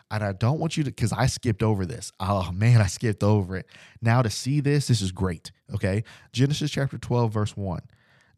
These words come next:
Don't miss the, s-, t-, the two small words here in verse one. And those words is "and." Those words are "and." A N D. The Lord said unto Abram,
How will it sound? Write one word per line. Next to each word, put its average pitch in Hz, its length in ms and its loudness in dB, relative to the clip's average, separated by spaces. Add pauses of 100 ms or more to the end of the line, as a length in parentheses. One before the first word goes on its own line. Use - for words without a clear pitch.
Don't 117 340 4
miss 123 320 -2 (140)
the, 98 80 -4
s-, - 180 -4 (100)
t-, 98 140 4 (240)
the 101 140 -2
two 175 320 2
small 165 400 -2
words 170 380 0
here - 260 -6 (360)
in 110 140 4
verse 107 240 2
one. 95 280 0 (800)
And 107 180 0
those 107 220 2
words 117 520 0 (720)
is 101 220 -8
"and." 92 420 -4 (500)
Those 107 180 0
words 110 220 0
are 101 160 -4
"and." 85 460 -8 (260)
A 113 220 2
N 113 160 0
D. 92 280 -4 (800)
The 98 120 2
Lord 113 340 2
said 135 180 0
unto 139 280 0
Abram, 98 460 -2